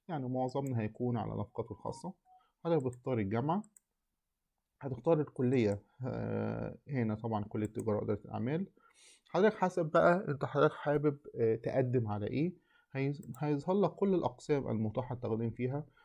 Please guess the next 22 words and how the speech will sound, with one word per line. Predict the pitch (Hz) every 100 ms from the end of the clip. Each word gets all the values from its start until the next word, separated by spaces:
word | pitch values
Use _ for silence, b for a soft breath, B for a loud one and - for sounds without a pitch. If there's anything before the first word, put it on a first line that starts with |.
| b -
لو | 127
حضرتك | 151 170 170
هتختار، | 131 123 - 143 127 - 107
آه، | 110 107 104 110 110
آه، | 110
يعني | 110 110 117
هتقدم | 117 - 143 117 113 104 120 - - _ 120
الجزء | 107 110 123 110
الخاص | 117 - 110 - 113
ب، | 113 107 104 b b b _ -
آه، | 113 107 107 107 107 107 104 107 110 - - - - - - - - - - - - - - 587 - _ _ _ _ _ _ _
الدراسات | 123 117 113 113 - - 120 135
العليا | 135 139
في | 127
حلوان، | 123 110 131 156
فعندك | 160 151 143 135 123
الاقسام | 117 - - 127 123
سواء | 117 110
المحاسبه، | 104 104 117 120 113 104
اداره | - 104 104
الاعمال، | - 101 107 113 113
الاحصاء، | 104 - 120 - 113 110